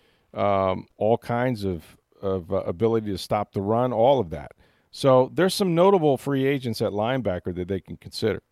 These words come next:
So those are how I would rank the top three,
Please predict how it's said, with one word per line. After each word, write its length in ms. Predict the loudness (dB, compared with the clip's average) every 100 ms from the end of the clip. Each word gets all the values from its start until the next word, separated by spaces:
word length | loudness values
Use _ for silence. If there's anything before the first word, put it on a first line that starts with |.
| _ _ _ _ _
So 320 | 2 4 4 2
those 300 | 6 6 8
are 60 | 6
how 200 | 6 8
I 100 | 8
would 200 | 4 2
rank 480 | 2 0 0 -4 -16 -6
the 120 | -4
top 400 | -4 -4 -4 -4
three, 580 | -8 -6 -2 -2 -4 -8